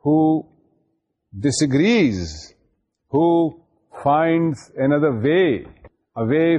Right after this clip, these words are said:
from the established path. Alfred Adler, born eighteen seventy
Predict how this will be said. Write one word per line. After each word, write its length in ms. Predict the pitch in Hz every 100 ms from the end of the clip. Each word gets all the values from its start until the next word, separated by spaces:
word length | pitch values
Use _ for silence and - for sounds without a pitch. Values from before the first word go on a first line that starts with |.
| -
from 480 | 156 147 147 143 117
the 100 | 135
established 640 | - 139 131 127 131 - -
path. 380 | 127 110 80 71 _ _ _ _ _ _ _
Alfred 600 | 131 170 - - 190 165 - _ _ _
Adler, 680 | 143 185 185 175 120 87 65 - _ _ _ _ _ _
born 640 | 98 135 156 165 160 156 - _ _ _ _ _ -
eighteen 520 | 139 165 165 160 156
seventy 840 | 139 - - 165 165 156 156 156